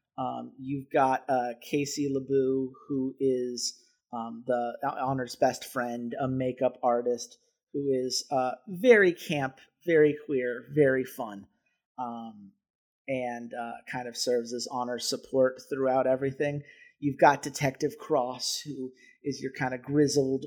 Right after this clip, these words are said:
older detective who, uh, is forced to, to solve a lot of crimes on his own because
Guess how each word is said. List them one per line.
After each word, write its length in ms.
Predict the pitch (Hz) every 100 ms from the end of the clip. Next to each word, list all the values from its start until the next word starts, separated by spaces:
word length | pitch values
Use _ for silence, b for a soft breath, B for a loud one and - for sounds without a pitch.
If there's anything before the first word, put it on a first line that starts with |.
| -
older 400 | 139 147 143 135
detective 760 | 131 131 143 - 139 123 120 -
who, 300 | 135 131 127 b b b -
uh, 120 | 113 123
is 220 | 139 -
forced 380 | 175 156 151 -
to, 220 | 131 120
to 180 | - 123
solve 380 | - 185 160 147
a 40 |
lot 220 | 151 139
of 80 | 135
crimes 340 | - 147 135
on 120 | 139 123
his 140 | 120 156
own 320 | 147 139 135
because 460 | 135 139 - -